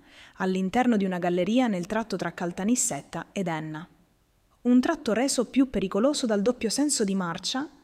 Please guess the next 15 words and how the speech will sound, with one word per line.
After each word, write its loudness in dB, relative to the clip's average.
attivo -2
in 4
quel 2
punto. -8
Proprio 2
lì, -2
un'auto 2
era 0
ferma 2
al 4
centro -2
della 0
carreggiata. -6
Al 2
volante, 2